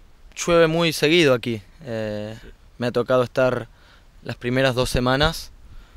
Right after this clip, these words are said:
Speaker 1: con, con mucha lluvia es un, un clima muy, muy distinto.
Speaker 2: ¿Y difícil para ti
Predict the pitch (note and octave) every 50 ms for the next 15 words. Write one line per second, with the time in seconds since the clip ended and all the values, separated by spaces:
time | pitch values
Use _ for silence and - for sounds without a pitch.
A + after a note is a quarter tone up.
0 | - - - - - A2 G#2+ G#2 G#2 G#2 G#2 G#2 G#2 C#3 - - - - - A#2+
1 | B2 B2+ B2 - C3 B2 - C#3+ D3 D3+ C#3+ C#3 B2+ A#2+ A2+ - - A2+ A2 G#2+
2 | G#2 G#2 - - - - - A#2+ A#2 - C3 C3+ C3 C3 C3 B2+ B2 B2 A#2+ A2+
3 | G#2 - - - - - - - C3 C#3+ C3+ C3+ A#2+ - D#3+ D3+ C#3+ B2 - A#2
4 | G#2 - - - - - - - _ - - - - - - - - _ - -
5 | - - - - - - - - - - - - _ - G#2+ - - - C#3+ -
6 | - E3 C#3+ - C#3 B2 A#2 - -